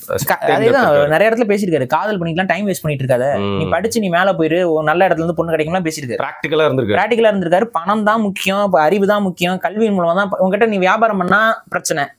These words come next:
Speaker 1: உன்னை easy நசுக்கிடுவான். அப்போ உன்கிட்ட இருக்க ஒரே option என்ன? Education மட்டும்தான். கல்வி அறிவு பெற்று நீ உள்ள போயிட்டியா அப்படின்னா, ஒரு bank எம்ப்ளாயியா போயிட்டேன்னா, நீ போய் loan கேட்டா கொடுக்க மாட்டான். நீயே loan கொடுக்குற இடத்துக்கு போயிரு, பிரச்சனை
Speaker 2: ம்.
Speaker 1: முடிஞ்சுதுங்கிறாரு. இதெல்லாம் பேசியிருக்காரு. அப்ப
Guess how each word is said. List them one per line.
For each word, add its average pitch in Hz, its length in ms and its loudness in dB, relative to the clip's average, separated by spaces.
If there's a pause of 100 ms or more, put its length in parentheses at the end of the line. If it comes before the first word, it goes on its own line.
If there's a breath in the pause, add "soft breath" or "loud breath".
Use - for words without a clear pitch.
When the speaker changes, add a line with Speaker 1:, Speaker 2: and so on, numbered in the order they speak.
(140)
Speaker 1:
உன்னை 180 380 0
easy 180 100 0
நசுக்கிடுவான். 156 480 0 (320 loud breath)
அப்போ 165 300 0
உன்கிட்ட 190 200 2
இருக்க 233 160 2
ஒரே 214 300 6
option 214 280 2
என்ன? 160 240 0
Education 156 460 0
மட்டும்தான். 135 420 -4 (500)
கல்வி 208 340 0
அறிவு 185 220 2
பெற்று 170 280 2
நீ 220 140 0
உள்ள 170 380 2
போயிட்டியா 170 400 2
அப்படின்னா, 147 200 0
ஒரு 180 120 0
bank 180 260 0
எம்ப்ளாயியா 160 480 2
போயிட்டேன்னா, 143 440 0 (800)
நீ 202 200 0
போய் 220 200 2
loan 202 220 4
கேட்டா 190 180 2
கொடுக்க 180 220 -2
மாட்டான். 127 400 -2 (520)
நீயே 220 260 2
loan 220 240 2
கொடுக்குற 185 180 2
இடத்துக்கு 170 400 2
போயிரு, 156 160 2
பிரச்சனை 151 320 2
Speaker 2:
ம். - 20 2
Speaker 1:
முடிஞ்சுதுங்கிறாரு. 160 560 0 (280 soft breath)
இதெல்லாம் 208 280 2
பேசியிருக்காரு. 196 480 2 (180)
அப்ப 220 480 2